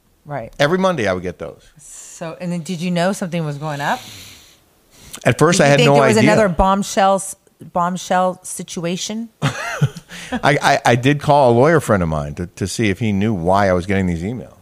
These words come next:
Speaker 1: Did
Speaker 2: And,
Speaker 1: you think
Speaker 2: and
Speaker 1: that you were getting, uh, tailed?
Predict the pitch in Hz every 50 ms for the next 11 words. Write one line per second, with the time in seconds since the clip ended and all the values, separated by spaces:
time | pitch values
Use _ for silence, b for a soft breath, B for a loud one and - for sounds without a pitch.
0 | _ _ _ _ _ _ _ _ _ _ _ _ _ _ _ _ 175 165 - 196
1 | 196 - 226 214 202 202 202 202 180 - 185 190 185 185 180 180 160 185 180 170
2 | 170 170 165 165 165 - - 156 156 147 147 - - 233 208 143 117 110 -